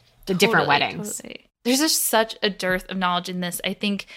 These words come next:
Speaker 2: you know, these insidery details that we all love. There was Charles's exes, like we mentioned at the wedding.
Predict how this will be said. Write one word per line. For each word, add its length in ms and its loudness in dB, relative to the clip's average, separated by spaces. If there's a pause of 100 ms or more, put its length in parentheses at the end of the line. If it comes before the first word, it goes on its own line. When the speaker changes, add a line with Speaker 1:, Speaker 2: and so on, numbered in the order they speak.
(160)
Speaker 2:
you 100 0
know, 400 4
these 260 -4
insidery 540 4
details 420 0
that 100 -4
we 100 -2
all 200 0
love. 480 6
There 200 2
was 380 0 (220)
Charles's 500 2
exes, 380 0
like 120 4
we 140 -2
mentioned 320 0
at 100 -4
the 80 -2
wedding. 400 0